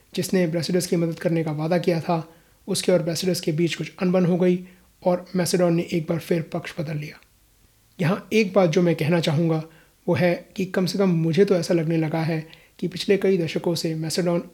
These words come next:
अपना मतलब निकालने के लिए आपस में लड़ते झगड़ते ग्रीक राष्ट्रों का बड़ी चतुराई से फ़ायदा उठा रहा है, और एक बार फिर मैसेडोन ने अपनी ज़रूरत के हिसाब से यहाँ पक्ष बदल लिया। खैर, एथेंस ने एम्फिपोलिस पे वापस कब्जा जमाने की कोशिश की।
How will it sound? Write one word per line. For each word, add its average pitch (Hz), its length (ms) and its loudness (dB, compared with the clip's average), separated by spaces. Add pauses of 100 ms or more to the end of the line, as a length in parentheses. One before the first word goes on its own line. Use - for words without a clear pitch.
अपना 190 240 -2
मतलब 175 280 -2
निकालने 165 420 -2
के 175 120 -2
लिए 170 240 -2 (420)
आपस 185 340 0
में 175 80 0
लड़ते 170 300 0
झगड़ते 160 360 0
ग्रीक 160 320 -2
राष्ट्रों 170 340 -4
का 180 140 -2
बड़ी 160 200 -2
चतुराई 165 360 -2
से 165 120 -4
फ़ायदा 156 300 -4
उठा 151 200 -6
रहा 151 120 -6
है, 147 220 -10 (800)
और 180 120 2
एक 190 200 4
बार 175 140 2
फिर 202 180 6
मैसेडोन 170 400 0
ने 165 120 2
अपनी 165 220 0
ज़रूरत 170 340 0
के 156 80 -4
हिसाब 151 300 -4
से 170 120 -4
यहाँ 156 320 -2
पक्ष 160 220 -8
बदल 151 160 -4
लिया। 147 240 -6 (1800)
खैर, 190 340 2
एथेंस 185 280 2
ने 202 100 4
एम्फिपोलिस 180 540 2
पे 170 200 0
वापस 165 340 -4
कब्जा 170 240 2
जमाने 160 300 2
की 156 100 -2
कोशिश 156 340 -4
की। - 180 -12